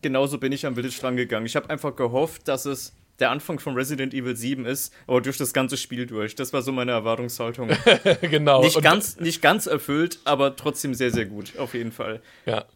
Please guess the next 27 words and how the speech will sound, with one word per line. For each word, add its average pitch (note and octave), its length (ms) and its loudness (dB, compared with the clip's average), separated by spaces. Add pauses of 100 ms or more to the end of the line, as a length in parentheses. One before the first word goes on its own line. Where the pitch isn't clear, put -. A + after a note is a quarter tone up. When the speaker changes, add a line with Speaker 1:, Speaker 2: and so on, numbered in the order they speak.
(140)
Speaker 1:
Und C#3 220 -2
ich, D3 200 -4
ich, - 300 -8
äh, C#3 240 -4
bin D#3+ 240 -4
da D#3 140 2
voll D#3+ 240 0
bei C#3+ 180 2
dir. B2+ 220 2
Man B2+ 180 0
sieht C#3 280 -6
einfach C#3+ 280 -4
im C3+ 120 -6
ganzen D3 320 -4
Spiel D3+ 240 -6
von C#3+ 180 -8
vorne C#3 260 -4
bis C3 200 -8
hinten, C#3 320 -6
da B2 120 0
sind C#3+ 280 -6
Bausteine C#3+ 640 -4
aus B2 380 -4
alten D3+ 520 -2
Resident C3 360 -4
Evil D3+ 240 -2
Teilen C#3 400 -2